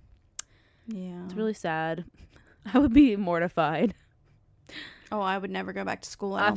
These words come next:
Speaker 2: Absolutely not. And we see her
Speaker 1: <laughs>
Speaker 2: discussing this media coverage the next day with her grandmother,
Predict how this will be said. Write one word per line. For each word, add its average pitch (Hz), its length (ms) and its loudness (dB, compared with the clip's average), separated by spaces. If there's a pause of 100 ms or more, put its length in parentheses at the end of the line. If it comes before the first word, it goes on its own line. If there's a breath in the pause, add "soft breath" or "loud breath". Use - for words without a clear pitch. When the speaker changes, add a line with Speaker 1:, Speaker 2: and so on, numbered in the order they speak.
Speaker 2:
Absolutely 151 320 -2
not. 147 420 -4 (180)
And 196 460 0
we 220 120 6
see 277 200 8
her 285 220 4
Speaker 1:
<laughs> - 20 -6
Speaker 2:
discussing 208 640 -2
this 185 200 -4
media 196 400 2
coverage 160 560 -2
the 175 100 -2
next 165 260 -6
day 165 180 2
with 151 180 -2
her 156 320 0
grandmother, 156 680 0